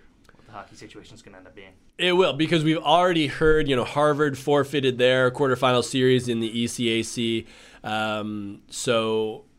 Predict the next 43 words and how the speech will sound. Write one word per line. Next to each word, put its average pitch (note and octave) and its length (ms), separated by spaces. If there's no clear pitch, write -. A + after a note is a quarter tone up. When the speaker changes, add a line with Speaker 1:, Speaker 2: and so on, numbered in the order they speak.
Speaker 2:
you A#2+ 160
know, G2+ 100
they're A#2+ 340
done. A#2+ 180
I, A#2+ 120
I B2 140
think D3+ 580
I D3+ 160
heard D3 260
that A2 120
Yale C3+ 400
was B2 300
considering C3 460
the A2+ 60
same A#2+ 320
thing. B2 380
So, A2+ 300
uh, C3 140
the C#3+ 200
N E3+ 140
C E3+ 100
double D3 160
A C3+ 60
hockey C3 180
is A2+ 140
definitely C#3 380
gonna A#2+ 160
be A2+ 120
affected, G#2 540
uh, A2 200
by B2+ 280
the A2+ 80
coronavirus G#2+ 640
pandemic. G#2 580
At C#3+ 180
this E3 200
point, D#3 280
I C3 80
think B2 280
it's - 160
just A#2 240
how C#3+ 400
much. C3 320